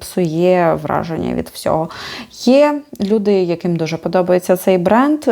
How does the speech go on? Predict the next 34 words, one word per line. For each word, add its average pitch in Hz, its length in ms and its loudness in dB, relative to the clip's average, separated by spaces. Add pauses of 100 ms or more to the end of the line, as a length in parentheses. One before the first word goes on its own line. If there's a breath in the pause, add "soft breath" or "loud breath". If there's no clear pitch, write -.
(100)
можливо, 202 540 2
вони 165 280 -2
не 214 220 2
відчувають, 214 760 2
е, 185 480 0
ці 196 400 4
матеріали, 175 840 2
до 160 100 -2
яких 160 380 -4
чутлива 156 420 -2
я, 240 280 2 (340 loud breath)
а 180 100 -2
можливо, 196 500 2
відчувають 180 680 0
і 165 40 2
їм 156 260 -2
подобається, 269 760 2
я 190 160 -2
тут 180 160 -6
сказати 170 420 -6
не 156 100 -10
можу. 143 400 -8 (480 loud breath)
Ну, 269 480 6
так. - 300 -4 (720)
Удова 294 340 6
цукерка. - 640 -8
Так, 240 280 -2
як 208 240 -2
с-, - 160 -4
написали, 247 560 2
так 262 220 -2
воно 202 200 2
і 196 80 0
пахне. 175 480 -4